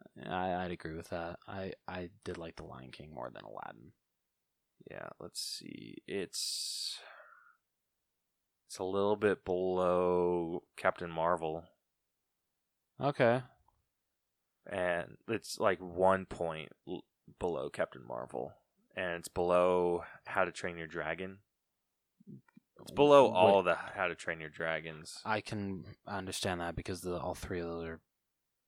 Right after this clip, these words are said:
Speaker 1: amazing. Okay, I got
Speaker 2: It is higher than Shazam.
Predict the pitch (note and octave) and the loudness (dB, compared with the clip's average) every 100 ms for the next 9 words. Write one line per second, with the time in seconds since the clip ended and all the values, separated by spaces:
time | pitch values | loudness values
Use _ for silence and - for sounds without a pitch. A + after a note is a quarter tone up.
0 | _ - F#2+ E2+ E2 E2 F2+ - _ _ | _ -8 -6 -6 -6 -10 -14 -18 _ _
1 | _ _ _ _ _ _ _ _ A#2+ B2+ | _ _ _ _ _ _ _ _ -2 2
2 | A#2+ D3 F#3+ A2 D3 - A#2 A2+ G#2 G2+ | 2 6 6 6 4 6 6 6 4 0
3 | - F2 E2 F2+ G2+ F2 F#2 | -2 -4 -2 -2 0 -2 -4